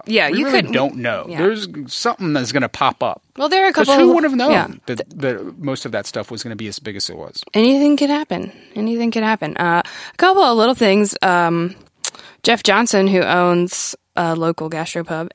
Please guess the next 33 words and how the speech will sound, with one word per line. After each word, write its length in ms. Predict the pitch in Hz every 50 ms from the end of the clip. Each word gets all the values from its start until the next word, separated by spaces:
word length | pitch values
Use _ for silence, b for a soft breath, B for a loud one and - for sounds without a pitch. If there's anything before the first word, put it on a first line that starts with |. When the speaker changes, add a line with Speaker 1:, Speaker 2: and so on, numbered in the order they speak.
| -
Speaker 1:
and 280 | 165 156 156 156 147 - - -
other 180 | 160 156 147 147
restaurants, 720 | 147 151 - - - 165 214 254 - - - - - - -
is 300 | - 185 175 170 170 175
gonna 260 | 180 - 170 170 160 -
open 440 | - 175 - - 165 165 160 160 -
a 320 | - - 160 160 160 160 170 B B B B B -
pop-up 400 | - - 190 190 - 226 220 -
restaurant 380 | 233 240 - - - 254 - -
and 100 | 202 196
event 280 | 185 175 180 185 - -
venue 260 | 208 226 233 240 233
called 380 | 220 - 202 180 170 165 165 165
The 100 | 170 165
Green 400 | 156 - 165 165 170 175 196 214
Room. 460 | 226 240 262 269 277 294 311 320 330 _ B B B B B B B B B
Um, 420 | - 165 165 165 160 160 160 165 - _ _ _ -
and 600 | 175 175 170 165 165 165 160 160 160 160 156 156 - -
I 60 | -
don't 160 | 160 202 247 269
have 180 | 285 285 247 233
a 80 | 220
lot 220 | 202 180 165 170 196
of 80 | 202
details 680 | 220 220 226 - - 240 233 240 240 247 247 247 - - -
about 360 | 233 220 226 226 226 240 240
it, 120 | 254 240 -
but 120 | 190 180
I 60 | 180
know 200 | 175 175 165 170
it's 140 | - - -
coming 260 | - - 196 208 214
in 160 | 214 214 214